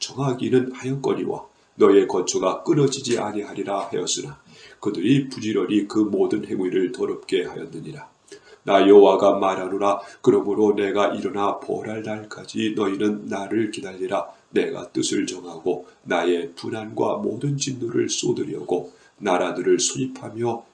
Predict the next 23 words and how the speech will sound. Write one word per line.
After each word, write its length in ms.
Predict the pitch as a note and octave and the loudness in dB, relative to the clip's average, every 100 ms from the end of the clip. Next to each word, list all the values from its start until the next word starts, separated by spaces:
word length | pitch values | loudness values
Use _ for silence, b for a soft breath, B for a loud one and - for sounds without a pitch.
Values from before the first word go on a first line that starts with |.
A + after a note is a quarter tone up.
| - | 2
열국을 720 | G#2+ - - - G#2 G2 - | 4 4 0 0 4 4 2
모으리라. 560 | G#2 F2+ E2+ D#2 D2 - _ _ _ - | -4 -4 -4 -6 -12 -16 _ _ _ 4
온 220 | G#2 C#3 C3+ | 6 6 2
땅이 320 | B2+ B2+ C3 | -6 -4 -2
나의 460 | A#2+ A2+ A2 G#2+ G#2+ | -2 -4 -4 -4 -2
질투의 640 | C3+ C3 - C3 A#2+ G#2+ | -2 -2 -2 -2 -2 -2
불에 400 | - G2 G#2 G#2+ - | -6 -2 0 0 -2
소멸되리라. 960 | - - - F2 F#2+ A#2+ - - D2 - _ B B B _ | -10 -10 -8 -6 -6 -6 -6 -8 -8 -14 _ B B B _
그때 420 | G#2+ - G#2 G2+ | 2 4 8 8
내가 560 | G#2 G2 G#2+ A2 - - | 8 2 2 2 0 2
열방의 520 | B2+ F#2+ F#2+ F#2+ G2+ F#2+ | 6 6 4 -2 -4 -4
입술을 560 | - - G2 F#2+ F2+ - | -6 -4 0 2 0 -4
깨끗하게 720 | G2 - - - G2 F2+ F2 | -8 -8 -10 -10 -12 -8 -10
하여 500 | - F2 F#2+ G2 - b b _ | -8 -4 -2 -2 -6 b b _
그들로 680 | G2+ A#2+ C#3+ A#2+ A#2+ - - _ _ - | -6 -2 0 4 4 4 -6 _ _ -12
다 380 | F#2+ G#2 G#2 G#2+ | 0 4 4 4
나 220 | G2+ - | 2 4
여호와의 480 | A2 A#2+ A#2 A#2+ A#2 | 6 6 4 2 -2
이름을 420 | G#2 G2 G#2 G2+ | -4 -2 -2 -2
부르며 500 | - - F2 - F#2 - | -6 -12 -10 -8 -8 -6
일심으로 840 | A#2+ B2 - G#2 F#2+ G#2+ G#2+ - | -6 -4 -6 -6 -2 0 0 -2
섬기게 600 | - - A2 G2+ F2+ F2+ | -8 -6 -6 -10 -4 -2
하리니, 400 | - - D#2 D2+ | -4 -6 -12 -12